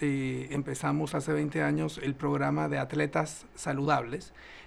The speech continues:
donde se hacen pruebas de salud en ocho disciplinas,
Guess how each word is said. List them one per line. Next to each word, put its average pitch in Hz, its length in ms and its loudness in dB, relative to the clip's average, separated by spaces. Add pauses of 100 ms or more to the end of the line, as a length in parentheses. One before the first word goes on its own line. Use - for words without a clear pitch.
donde 165 580 6
se 147 180 2
hacen 147 360 0
pruebas 156 580 4
de 143 140 -2
salud 143 400 2 (640)
en 147 180 4
ocho 165 280 4
disciplinas, 143 720 0